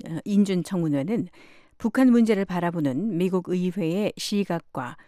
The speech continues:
또 공화 민주 양당의 인식차를 압축적으로 보여주는 자리였습니다. 대북 군사 행동 가능성과 제재, 미북 정상회담 등 다양한 사안에 대한 의회 기류를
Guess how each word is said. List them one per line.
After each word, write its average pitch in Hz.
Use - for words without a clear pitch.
또 165
공화 196
민주 190
양당의 175
인식차를 196
압축적으로 208
보여주는 156
자리였습니다. 139
대북 202
군사 240
행동 226
가능성과 185
제재, 156
미북 190
정상회담 175
등 226
다양한 220
사안에 226
대한 180
의회 202
기류를 165